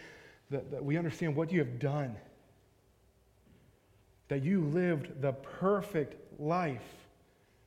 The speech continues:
that no one can do other than you. And in your son, Jesus, he's done this,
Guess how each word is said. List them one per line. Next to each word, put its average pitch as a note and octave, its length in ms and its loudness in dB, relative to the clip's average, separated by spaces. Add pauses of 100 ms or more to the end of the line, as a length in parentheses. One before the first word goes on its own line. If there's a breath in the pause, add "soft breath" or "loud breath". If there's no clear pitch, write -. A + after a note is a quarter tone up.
(260 soft breath)
that D3+ 140 4
no E3 260 4
one E3+ 300 2
can E3 200 -2
do E3+ 260 4
other F3+ 320 0
than D3+ 320 0
you. F3+ 400 2 (580 loud breath)
And E3 120 0
in E3 140 2
your D#3 180 2 (120)
son, G#3 340 4
Jesus, F3+ 560 0
he's D#3+ 220 -2
done G3 420 2
this, D#3 220 0